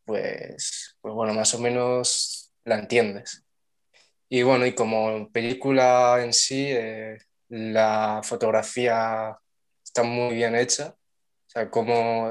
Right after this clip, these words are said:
expresa la chica toda esa poesía a partir de imágenes, a partir de dibujos, y, y no sé, me ha parecido muy buena la, la peli,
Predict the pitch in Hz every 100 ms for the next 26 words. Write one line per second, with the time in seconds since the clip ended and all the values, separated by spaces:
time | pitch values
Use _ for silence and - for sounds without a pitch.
0 | 117 117 - 120 - 113 107 - 123 -
1 | 110 107 - _ _ _ - - _ _
2 | _ - 120 117 113 113 117 110 - -
3 | 127 113 107 110 110 120 117 113 110 117
4 | 117 - 117 117 - 113 107 117 117 113
5 | 110 120 120 131 127 - _ _ _ _
6 | _ _ _ _ _ - 127 117 110 110
7 | 107 104 107 104 - _ _ _ _ _
8 | _ - _ _ - 110 110 - 113 -
9 | - - - - - 113 117 131 120 117
10 | 110 110 110 - _ _ _ 117 107 107
11 | 107 113 - 117 127 135